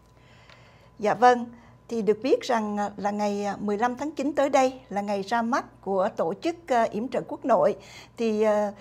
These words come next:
được biết ông là người trong ban tổ chức đó, thì xin ông có thể cho,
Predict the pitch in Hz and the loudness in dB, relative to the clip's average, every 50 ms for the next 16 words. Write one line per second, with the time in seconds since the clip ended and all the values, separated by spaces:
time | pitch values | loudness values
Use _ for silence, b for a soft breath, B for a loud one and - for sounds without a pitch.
0 | B B - 208 214 185 202 302 453 453 - 262 269 269 262 240 220 214 202 208 | B B -4 -2 -2 0 4 4 4 4 4 0 0 2 2 0 0 0 0 -2
1 | 208 196 240 240 240 254 247 233 233 220 185 190 - 339 339 - 226 240 226 247 | -2 -2 -4 -2 0 0 0 0 -2 -6 -6 -4 -6 -8 -6 -2 2 2 2 2
2 | 311 - 254 190 - 302 294 - - 240 233 233 233 285 277 247 196 185 185 - | 0 -2 -8 -8 -6 -6 -4 -2 -2 -4 -2 -2 -4 -6 -4 -6 -8 -6 -2 0
3 | 233 226 220 220 214 | 2 2 2 2 0